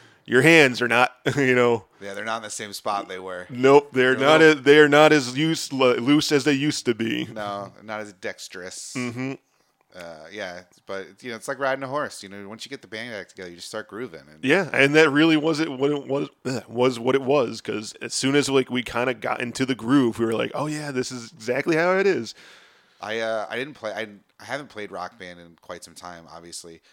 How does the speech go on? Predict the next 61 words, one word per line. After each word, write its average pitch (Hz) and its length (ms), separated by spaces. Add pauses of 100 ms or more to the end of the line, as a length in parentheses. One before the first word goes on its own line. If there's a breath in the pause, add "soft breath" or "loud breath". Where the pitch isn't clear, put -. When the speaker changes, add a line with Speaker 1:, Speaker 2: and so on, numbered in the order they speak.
Speaker 2:
but 107 80
I 107 60
think 135 120
I 139 60
stopped 104 400
because 98 220
after 95 340
college, 92 540
I, 85 200
like, 87 220
all 101 140
my 107 120
friends, 101 520 (340 soft breath)
I 95 160
don't 113 180
trust - 360
them 139 340
with 107 260
my, 98 200
like, 92 380 (260)
very 104 320
flimsy, 95 600
like, 90 180
Rock 87 260
Band 92 220
equipment. 92 500
Like, 85 240 (240)
I'm 107 140
just, - 480 (140)
I 104 100
just 98 400
know 95 140
someone's 90 300
gonna 85 120
break 87 380
something, 90 500
and 85 80
I'm 87 160
not 87 240
gonna 92 100
be 92 120
able 87 120
to 87 60
replace 87 420
it. 87 200
So 87 100
it's 85 100
just 90 140
like, 98 160
"You 143 80
know 147 60
what? 151 120
No, 131 200
nobody 120 240
gets 117 120
to 104 60
play 101 180
anything. 80 360
It's - 160
going 98 260
away." 82 240